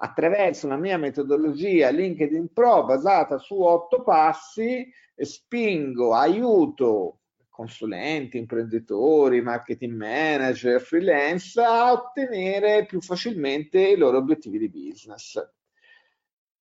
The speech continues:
Grazie a LinkedIn e grazie ai digital selling o alle,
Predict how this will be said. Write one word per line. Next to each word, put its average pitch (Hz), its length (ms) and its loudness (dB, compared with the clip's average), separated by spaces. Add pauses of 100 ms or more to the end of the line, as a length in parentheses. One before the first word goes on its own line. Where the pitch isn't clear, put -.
Grazie 175 540 2
a 226 60 6
LinkedIn 170 720 -4
e 196 120 -4
grazie 123 680 0
ai 107 680 2
digital 110 420 -10
selling 123 680 -2
o 110 60 0
alle, 104 220 0